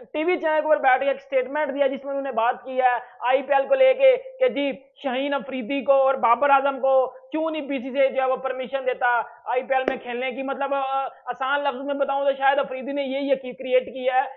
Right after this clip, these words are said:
कि क्यों ब-, पाकिस्तानी players को आईपीएल में खेलने की इजाजत नहीं है। साथ और साथ उन्होंने ये भी बात की है कि नारायण जैसे player, अ, रसल जैसे player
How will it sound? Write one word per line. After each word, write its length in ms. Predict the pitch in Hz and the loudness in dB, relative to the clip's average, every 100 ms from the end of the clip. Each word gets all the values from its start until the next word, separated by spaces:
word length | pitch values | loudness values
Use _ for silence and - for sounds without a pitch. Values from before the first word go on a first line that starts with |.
| - - | -18 -4
कि 100 | 262 | -4
क्यों 340 | 269 320 359 | -2 -2 -2
ब-, 340 | 330 294 269 254 | 0 2 2 0
पाकिस्तानी 640 | 254 254 285 - 269 285 | 0 -2 -4 -6 -6 -6
players 400 | 262 277 285 294 269 294 277 - - | -4 2 2 2 -2 -6 -6 -10 -2
को 180 | 269 226 | 0 2
आईपीएल 400 | 269 254 277 277 | 0 0 0 0
में 160 | 277 | -4
खेलने 320 | 247 254 254 262 | -6 -6 -4 -4
की 220 | 277 277 | -6 -6
इजाजत 460 | 220 240 233 277 285 | -4 -2 -2 -4 -4
नहीं 460 | 269 233 247 269 | -6 -8 -6 -6
है। 260 | 233 262 247 - _ | -4 -4 -6 -10 _
साथ 280 | - 269 294 | 0 2 4
और 120 | 294 | 2
साथ 200 | 269 277 | 2 0
उन्होंने 260 | 294 294 285 | 0 -2 0
ये 140 | 262 | 0
भी 120 | 294 | 0
बात 300 | 285 269 269 285 | 2 0 0 -2
की 80 | 294 | 0
है 180 | 294 285 - _ | 0 -2 -10 _
कि 140 | 285 277 | 0 0
नारायण 540 | 254 254 240 269 285 | 0 -2 0 0 0
जैसे 280 | 269 269 277 | 0 0 -2
player, 400 | 262 269 269 277 | 0 4 4 4
अ, 420 | 269 262 269 262 | 2 0 -2 -2
रसल 380 | 247 254 302 302 | -2 -2 -2 0
जैसे 260 | 294 285 294 | 0 0 -2
player 520 | 294 285 285 285 | 2 2 4 2